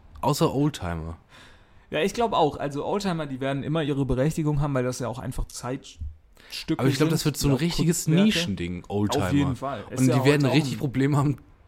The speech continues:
Speaker 1: sich zu tanken zu können, weil wahrscheinlich nirgendwo mehr Tankstellen gibt.
Speaker 2: Ja, das
Speaker 1: Und dann hast du so private Tankstellen, wo dann einmal im Monat irgendwie so ein, so eine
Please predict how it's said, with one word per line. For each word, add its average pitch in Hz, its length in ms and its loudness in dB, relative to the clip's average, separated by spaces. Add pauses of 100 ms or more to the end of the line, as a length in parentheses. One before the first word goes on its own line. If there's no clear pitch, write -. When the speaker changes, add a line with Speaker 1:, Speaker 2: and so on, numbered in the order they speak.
(580)
Speaker 1:
sich 147 260 -2 (300)
zu - 160 -10
tanken 147 400 2
zu 113 140 -8
können, 104 300 -2
weil 120 200 0
wahrscheinlich 131 360 0
nirgendwo 147 520 2
mehr 143 160 0 (200)
Tankstellen 95 680 0 (260)
gibt. - 160 -2
Speaker 2:
Ja, - 200 -10
das 135 180 -6
Speaker 1:
Und - 160 -14
dann 120 120 2
hast 151 120 2
du 147 60 0
so 135 120 -2
private 131 520 0
Tankstellen, 113 400 -2
wo 120 60 0
dann 120 120 0
einmal 143 280 2
im 135 60 4
Monat 139 300 2
irgendwie 131 260 -2
so 123 220 0
ein, 117 160 -4 (680)
so 123 220 -2
eine 117 300 -2